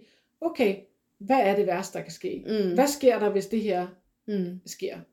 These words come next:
Speaker 1: Hva-, hvordan ser mit liv så ud?
Speaker 2: Ja.
Speaker 1: Hvad sker der?" Øhm, og forberede sig på, "Okay, så hvis det her, det sker, så har jeg den her plan."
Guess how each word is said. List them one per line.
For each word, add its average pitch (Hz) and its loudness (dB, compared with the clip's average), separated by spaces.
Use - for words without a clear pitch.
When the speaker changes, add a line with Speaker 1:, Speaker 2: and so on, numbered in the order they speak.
Speaker 1:
Hva-, 233 2
hvordan 233 4
ser 247 2
mit 208 2
liv 220 -2
så 202 -4
ud? 185 0
Speaker 2:
Ja. 185 -4
Speaker 1:
Hvad 262 4
sker 233 -4
der?" - -20
Øhm, 214 2
og 220 -2
forberede 247 4
sig - 0
på, 226 2
"Okay, 294 2
så - 4
hvis 233 4
det 339 6
her, 277 6
det 214 0
sker, 202 4
så - -4
har 240 2
jeg 190 4
den 208 2
her 202 2
plan." 180 -4